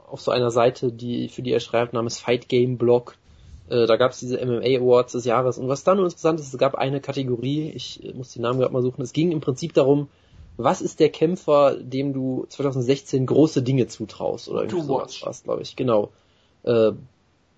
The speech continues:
Speaker 1: Breakout Star ist es nicht, genau, Big Things in twenty sixteen. Und da hat, haben, äh, drei andere, äh, Leute auf der Liste getippt, äh, auf Tony Ferguson von Team Schlagkraft, was ja auch,
Speaker 2: Team
Speaker 1: auch
Speaker 2: Schlagkraft,
Speaker 1: schon mal sehr
Speaker 2: ja.
Speaker 1: schön ist.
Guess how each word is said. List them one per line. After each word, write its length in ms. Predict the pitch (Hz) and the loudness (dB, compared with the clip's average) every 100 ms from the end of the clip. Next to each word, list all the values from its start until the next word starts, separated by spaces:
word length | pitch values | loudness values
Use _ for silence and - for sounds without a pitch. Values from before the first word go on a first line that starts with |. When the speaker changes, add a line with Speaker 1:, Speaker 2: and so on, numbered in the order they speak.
| _ - | _ -8
Speaker 1:
Breakout 400 | - 131 - 123 | -2 0 2 0
Star 300 | - 131 123 | -2 -2 -2
ist 80 | 123 | -2
es 80 | 123 | -4
nicht, 160 | 165 | -4
genau, 180 | - 113 | 2 0
Big 340 | 110 185 - - | 4 2 2 2
Things 320 | 185 185 - | 2 2 -4
in 280 | - 135 131 | -4 -4 -2
twenty 280 | 143 135 131 | -2 -2 -2
sixteen. 540 | 120 - - 117 131 | -6 -8 -8 -6 -6
Und 100 | 123 | -2
da 60 | 120 | 0
hat, 220 | 139 - _ _ _ _ | 0 -2 _ _ _ _
haben, 380 | - 123 127 123 | -4 -2 0 -4
äh, 180 | 135 123 | -2 0
drei 320 | 131 135 180 | 0 2 2
andere, 560 | 165 180 165 160 143 147 | 2 2 6 6 4 2
äh, 40 | |
Leute 500 | 139 143 143 143 131 | 4 4 4 0 0
auf 100 | 131 | 0
der 140 | - 131 | -2 -2
Liste 320 | 135 - 127 | -4 -4 -4
getippt, 480 | 120 - 131 - - | -2 -2 -4 -6 0
äh, 220 | 123 113 | 4 6
auf 260 | - 113 | 6 2
Tony 260 | - 143 123 | 2 2 2
Ferguson 400 | 123 120 165 226 | 4 4 2 -6
von 180 | - 175 | -4 -6
Team 140 | 190 | -4
Schlagkraft, 400 | 190 185 190 202 | -2 -2 -2 -8
was 80 | 127 | -2
ja 80 | 123 | 0
auch, 60 | |
Speaker 2:
Team 100 | 123 | 0
Speaker 1:
auch 60 | 135 | -4
Speaker 2:
Schlagkraft, 240 | - - | -12 -6
Speaker 1:
schon 80 | 151 | -2
mal 100 | 151 | 0
sehr 80 | 147 | 0
Speaker 2:
ja. 80 | 147 | 0
Speaker 1:
schön 140 | 175 | -2
ist. 240 | 190 - | -2 -6